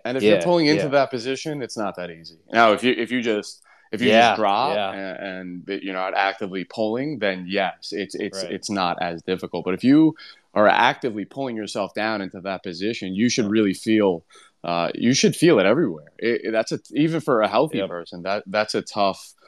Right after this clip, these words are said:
Speaker 1: uh, position to get into. But I, I see that's, that's what I love, and where me and you're on the same page.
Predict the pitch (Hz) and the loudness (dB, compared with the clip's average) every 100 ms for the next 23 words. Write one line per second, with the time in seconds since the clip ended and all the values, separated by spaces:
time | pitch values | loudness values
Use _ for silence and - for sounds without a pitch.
0 | _ _ - 87 85 - 101 113 101 90 | _ _ -8 -4 -4 -4 -4 -4 -2 -2
1 | 85 104 113 - 98 92 92 123 110 131 | 2 2 0 -2 -2 0 4 6 6 4
2 | - 147 127 131 139 - - _ _ _ | 2 -2 0 0 0 -6 -14 _ _ _
3 | _ _ _ - 135 139 143 117 113 117 | _ _ _ 2 2 4 0 2 2 0
4 | 110 107 104 104 107 104 107 104 98 - | 0 -6 -6 -6 -10 -10 -10 -12 -10 -8
5 | 107 101 101 101 104 104 98 | -8 -8 -8 -8 -6 -8 -8